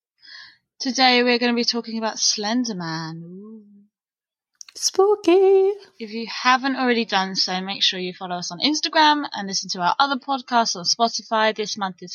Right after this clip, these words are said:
Speaker 1: Halloween month, and we have so far talked about the truth behind American Horror Story and witchcraft. So let's dive into episode three of Halloween.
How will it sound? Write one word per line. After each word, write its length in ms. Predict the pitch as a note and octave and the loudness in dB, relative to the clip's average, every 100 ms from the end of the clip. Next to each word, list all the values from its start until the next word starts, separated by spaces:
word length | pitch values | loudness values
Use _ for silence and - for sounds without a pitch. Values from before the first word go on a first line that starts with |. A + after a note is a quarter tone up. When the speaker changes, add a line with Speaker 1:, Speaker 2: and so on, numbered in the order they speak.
| - | -8
Speaker 1:
Halloween 540 | F#3+ F#3+ A#3 C4+ C4+ | -6 2 4 4 6
month, 300 | C4+ C4+ C4+ _ _ - - - | 6 6 2 _ _ -20 -20 -8
and 100 | C#4 | 0
we 120 | D4+ | 4
have 100 | D#4 | 4
so 200 | - G4+ G4 | 4 2 2
far 200 | D#4 C#4+ | 4 2
talked 280 | - A3+ - | 0 -4 -2
about 180 | G3+ F3+ | -2 -2
the 80 | - | -6
truth 180 | G3+ F#3 | -8 -10
behind 240 | G3 F#3 F3+ | -10 -10 -8
American 340 | F3+ F3+ F3+ | -10 -10 -8
Horror 160 | A3 C4+ | -4 0
Story 420 | - C4+ B3 B3 - | 0 -2 -4 -4 0
and 400 | C#4+ D4+ D4 C#4 _ _ | 2 2 0 -8 _ _
witchcraft. 600 | - - - - - - _ - - - _ _ - | -12 -10 -10 -10 -12 -20 _ -20 -20 -20 _ _ -6
So 120 | - | 0
let's 220 | C4 A3 | 0 0
dive 240 | G#3+ G3 F#3 | 2 0 0
into 280 | F3+ - | -4 -4
episode 420 | F3+ - - F3+ - - | -6 -4 -6 -6 -12 -10
three 460 | G#3 G#3 G3 A3 - | -2 0 -2 -10 -16
of 100 | F#3+ | -10
Halloween. 440 | G3 F#3+ D#3+ F#3 | -8 -8 -12 -20